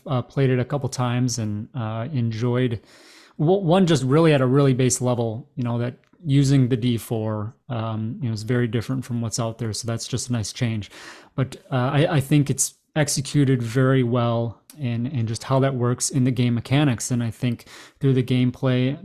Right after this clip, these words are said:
that I experienced, at least, you know, it worked well, it made sense, it was simple, it was intuitive, and, and I think it worked out, so.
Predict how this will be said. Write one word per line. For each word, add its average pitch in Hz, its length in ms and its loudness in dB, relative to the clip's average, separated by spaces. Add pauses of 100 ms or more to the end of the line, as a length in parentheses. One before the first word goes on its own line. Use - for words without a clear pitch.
that 123 200 -4
I 135 240 4
experienced, 135 680 2
at 131 120 0
least, 160 420 0 (360)
you 135 80 0
know, 135 320 0
it 147 100 2
worked 151 420 2
well, 147 360 4
it 143 140 0
made 131 260 2
sense, 131 420 2
it 147 100 -4
was 131 140 0
simple, 131 440 2
it 139 100 -4
was 120 360 0
intuitive, 131 680 2
and, 113 340 -2
and 127 100 -2
I 117 80 -2
think 123 160 0
it 127 40 -6
worked 117 260 -6
out, 131 340 0
so. 107 380 -6